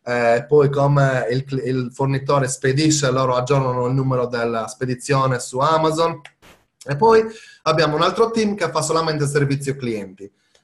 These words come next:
Infatti loro rispondono a tutti i messaggi che ci mandano i clienti, ehm, se c'è da chiamare un fornitore o se un cliente chiama, eh, c'è un metodo con un,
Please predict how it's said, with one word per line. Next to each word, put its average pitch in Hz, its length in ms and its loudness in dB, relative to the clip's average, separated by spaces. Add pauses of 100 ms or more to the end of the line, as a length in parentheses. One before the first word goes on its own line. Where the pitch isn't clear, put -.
Infatti 135 540 -4
loro 131 340 2
rispondono 123 480 -4
a 123 40 -4
tutti 131 200 -8
i 123 40 -2
messaggi 123 400 -4
che 117 100 -6
ci - 120 -10
mandano 113 460 -6
i 104 100 -16
clienti, 170 840 -4
ehm, 104 580 -6 (420)
se 131 300 -2
c'è 131 140 -2
da 127 120 -2
chiamare 127 300 -2
un 120 80 -2
fornitore 123 680 0
o 127 160 0
se 127 140 -6
un 127 120 -4
cliente 123 500 -4
chiama, 120 640 -4 (560)
eh, 98 340 -10
c'è 113 140 -8
un 113 140 -6
metodo 120 400 -6
con 117 220 -10
un, 117 260 -10